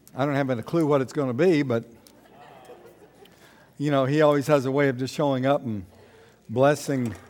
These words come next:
us in spite of ourselves. So just, uh, I want you to prepare yourselves to receive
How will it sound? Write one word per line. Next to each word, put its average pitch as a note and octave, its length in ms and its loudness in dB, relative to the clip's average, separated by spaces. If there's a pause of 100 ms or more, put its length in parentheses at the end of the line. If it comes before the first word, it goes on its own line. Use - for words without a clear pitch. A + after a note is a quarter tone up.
(520)
us C3+ 240 -2
in B2+ 140 -6
spite D3 340 4
of B2 100 0
ourselves. A#2+ 640 -2 (640)
So A#2+ 380 -4 (1120)
just, D#3 320 -2
uh, C#3 260 6
I D#3 60 -2
want F#3+ 200 -4
you F#3 60 2
to D#3 60 2
prepare C3+ 360 2
yourselves C3 600 0
to C#3+ 100 -4
receive B2 800 -2